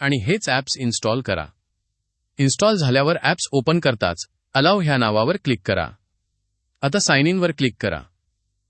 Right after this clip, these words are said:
आता सर्वात खाली तुम्ही नवीन असाल, तर Register here ह्या नावावर क्लिक करा. आता अजून खाली Click here ह्यावर क्लिक करा. आता तुमचं पूर्ण नाव टाका.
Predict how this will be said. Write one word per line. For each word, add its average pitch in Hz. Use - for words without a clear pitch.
आता 139
सर्वात 139
खाली 180
तुम्ही 156
नवीन 135
असाल, 90
तर 123
Register 160
here 139
ह्या 135
नावावर 123
क्लिक 165
करा. 82
आता 143
अजून 160
खाली 196
Click 147
here 151
ह्यावर 123
क्लिक 123
करा. 80
आता 143
तुमचं 170
पूर्ण 180
नाव 139
टाका. 87